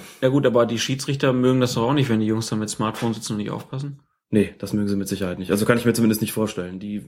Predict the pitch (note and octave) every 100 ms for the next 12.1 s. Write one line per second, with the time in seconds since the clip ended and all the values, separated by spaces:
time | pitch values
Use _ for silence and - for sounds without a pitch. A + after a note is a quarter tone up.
0 | - B2 C3 B2+ A#2 B2 B2 B2 C3 A#2+
1 | A#2+ C3+ B2 A2+ B2+ E3 - - - -
2 | _ - C#3 B2+ C#3+ D3 C#3 C3+ B2+ C3+
3 | C#3 C3 B2+ B2+ C3 C3 B2 C3+ C3+ B2
4 | C3+ B2+ B2+ B2 B2 A#2+ B2 C3 C3+ A#2+
5 | B2 - D#3 D3+ A#2 G2+ A#2 A2 A2 A2
6 | - _ _ _ _ _ _ _ _ -
7 | A2+ B2 C3 C#3 C#3+ A2+ A#2 - C3 -
8 | A#2 - A#2+ A#2+ A2+ - A#2 G#2+ A#2+ C3+
9 | D3 C3+ C3+ - - - C3+ B2+ D3 E3
10 | F#3+ G3 G3+ - _ _ _ _ _ _
11 | A#2 B2+ C3+ A#2 A2 A2 G#2+ G#2 G2+ F#2+
12 | -